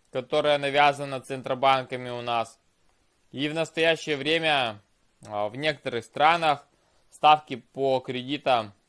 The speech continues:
превышают пятьдесят процентов годовых. Э, это просто нереально, да, абсолютно неконкурентоспособно на глобальном рынке.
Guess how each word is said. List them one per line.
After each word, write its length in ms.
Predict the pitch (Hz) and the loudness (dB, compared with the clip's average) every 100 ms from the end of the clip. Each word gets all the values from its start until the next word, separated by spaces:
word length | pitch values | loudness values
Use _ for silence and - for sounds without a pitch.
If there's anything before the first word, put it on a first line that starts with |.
| _ | _
превышают 600 | 120 120 120 151 139 117 | -8 -6 -4 2 2 2
пятьдесят 340 | 120 143 135 | -4 0 0
процентов 580 | - 120 - 135 127 117 | 0 -10 -6 -6 -6 -8
годовых. 680 | 113 113 120 127 160 165 - _ _ _ _ _ _ | -6 -4 -4 -4 -6 -6 -10 _ _ _ _ _ _
Э, 280 | 113 107 110 | -16 -12 -10
это 200 | 123 143 | -6 -6
просто 720 | 123 143 147 - 135 123 110 107 | -4 -2 -2 0 2 2 2 -4
нереально, 760 | 110 117 117 131 160 143 127 | -12 -8 0 2 2 0 -6
да, 320 | 113 135 131 | 2 4 4
абсолютно 840 | 110 110 110 135 143 147 139 123 | 4 -4 -6 -8 -6 -6 -4 -4
неконкурентоспособно 1400 | 120 117 120 113 127 131 131 113 - 113 - 135 131 117 | -4 -6 -10 -8 -4 -4 -4 -16 -14 -12 -4 -4 -4 -8
на 360 | 110 117 117 110 | -4 -2 0 -2
глобальном 580 | 107 104 117 117 110 | -2 2 2 2 -4
рынке. 460 | 113 117 104 - - | -4 -6 -8 -14 -18